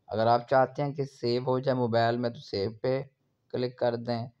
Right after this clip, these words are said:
और अगर आप चाहते हैं नहीं तो not now पे। ये देखें, अब हमारा ये Gmail account बन गया है। Gmail account की ज़रूरत कहाँ पड़ती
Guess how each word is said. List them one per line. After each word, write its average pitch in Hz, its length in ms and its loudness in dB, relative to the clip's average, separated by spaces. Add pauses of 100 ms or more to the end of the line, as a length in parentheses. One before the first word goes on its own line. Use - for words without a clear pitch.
(500)
और 107 400 0
अगर 110 260 2
आप 110 240 0
चाहते 104 320 -2
हैं 104 120 -4
नहीं 107 260 -4
तो 110 100 -4
not 107 360 0
now 95 180 -4
पे। 92 180 -6
ये 113 180 2
देखें, 107 300 -6
अब 95 220 0
हमारा 107 420 2
ये 104 220 -2
Gmail 104 360 -4
account 104 480 -4 (180)
बन 90 260 -4
गया 90 180 -4
है। - 100 -10 (1400)
Gmail 196 380 -20
account 160 420 -18
की 180 80 -20
ज़रूरत 165 280 -18 (100)
कहाँ 156 340 -20
पड़ती 151 360 -20